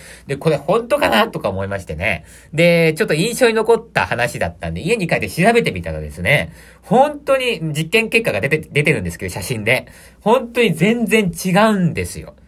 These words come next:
こんなにも違うのかと。えー、要するにどういうことかっていうと、言葉っていうのは言葉の意味を超えた、そこに含まれるエネルギーっていうのがあるんですよ。あの、ネガティブなエネルギーもあるんだね。だから、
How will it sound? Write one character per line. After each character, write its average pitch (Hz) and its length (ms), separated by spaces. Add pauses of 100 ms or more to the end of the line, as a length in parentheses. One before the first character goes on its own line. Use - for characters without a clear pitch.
(500)
こ - 160
ん 262 140
な 311 80
に 302 100
も 208 120
違 - 0
う - 20 (320)
の - 100
か 71 140
と。 - 100 (340)
え 156 280
ー、 - 20
要 202 160
す 240 60
る 262 100
に 175 60
ど 233 140
う 320 40
い 285 40
う 208 40
こ 135 80
と - 80
か 87 120
っ 85 40
て - 160
い 78 100
う 76 60
と、 110 320 (260)
言 294 320
葉 311 120
っ 302 100
て - 160
い 123 80
う 110 40
の 101 60
は 98 120
言 196 140 (120)
葉 285 80
の 180 140
意 247 240
味 262 180
を 139 220 (120)
超 196 140
え 240 100
た、 247 460 (180)
そ 185 120
こ 226 100
に 226 220
含 208 200
ま 240 120
れ 233 100
る 131 300 (180)
エ 196 160
ネ 320 160
ル 339 140
ギ 220 140
ー 160 100
っ - 20
て 104 80
い 92 40
う - 20
の 87 80
が 82 120
あ 104 60
る 107 100
ん 85 80
で 76 100
す - 100
よ。 - 100 (320)
あ 123 140
の、 139 320
ネ 180 160
ガ 302 160
テ 302 100
ィ - 20
ブ 208 60
な 190 100
エ 131 60
ネ 131 140
ル 151 80
ギ 147 100
ー - 60
も - 80
あ 95 60
る 101 100
ん 90 60
だ - 100
ね。 131 160
だ 180 120
か 101 100
ら、 78 140